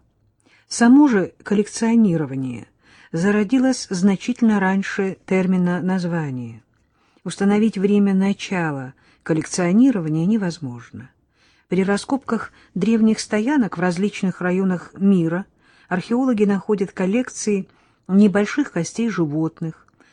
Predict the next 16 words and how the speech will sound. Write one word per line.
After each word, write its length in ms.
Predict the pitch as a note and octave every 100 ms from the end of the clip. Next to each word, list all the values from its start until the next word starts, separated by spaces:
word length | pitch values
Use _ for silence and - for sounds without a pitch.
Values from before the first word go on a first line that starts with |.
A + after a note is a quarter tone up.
| _
затейливых 760 | D#3+ F#3+ - C4+ A#3+ D#3 C#3+ -
раковин. 600 | C#3+ D3 - D3 C#3+ C#3+ - _ _ _ _
Не 100 | F#3+
так 200 | G#3+ G#3
давно 280 | G3+ A3 C4+
на 120 | G3+
границе 480 | F3 F3+ F#3 - G3
Польши 500 | - G3 F3 - E3+
и 180 | E3+
Чехословакии 920 | D#3+ E3+ F3 F3+ F#3+ A#3 B3 - C3 B2 _ _ _ _ _ _
они 340 | F#3 A3 C4
открыли 600 | B3+ - A3+ A#3 A3 A3 - - _ -
пещерную 680 | A3 - G3 F3 E3 D#3
стоянку 600 | - - G#3+ F#3 D#3+ D3+ A3
первобытных 640 | A#3+ F#3 E3 E3+ E3 E3+
людей, 420 | G3+ A3+ C#4